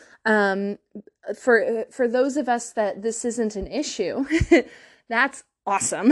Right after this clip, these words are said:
<laughs> I'm really proud of you. That's really, really cool. Um, the next couple of things that we're going to do, just to give you a heads up if you're ahead of the game, we are going to take out garbage.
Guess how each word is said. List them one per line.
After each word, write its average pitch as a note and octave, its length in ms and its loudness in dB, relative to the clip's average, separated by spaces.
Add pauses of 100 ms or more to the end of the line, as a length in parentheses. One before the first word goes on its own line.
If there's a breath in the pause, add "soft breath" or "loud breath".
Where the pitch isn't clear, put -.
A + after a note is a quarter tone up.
(100)
<laughs> - 80 -4
I'm A3+ 180 6
really A#3 280 4
proud G#3+ 320 4
of F3+ 100 -6
you. F3+ 220 -2
That's G#3 220 0
really, A3 300 2
really G3 240 0
cool. G3 360 -2 (380 loud breath)
Um, G#3 400 0 (240 loud breath)
the A#3+ 120 6
next B3 420 0
couple C4 300 -4
of G#3+ 120 -2
things A#3+ 320 -4
that - 120 -6
we're A#3 100 -4
going A3+ 280 0
to A#3 100 -6
do, C#4 300 4
just A#3+ 220 -6
to B3 80 -8
give G#3 200 -2 (160)
you G#3 200 -2
a G3+ 80 0
heads G#3 340 -6
up A3 180 0
if - 160 -8
you're G3 120 -2
ahead G3+ 300 -4
of G3 140 -10
the F#3 80 -6
game, C4 340 -4 (480 loud breath)
we A#3 220 0
are A3+ 140 4
going G#3 680 -2
to G#3+ 420 -2
take A3 320 -8
out G#3 380 2
garbage. G3 640 -2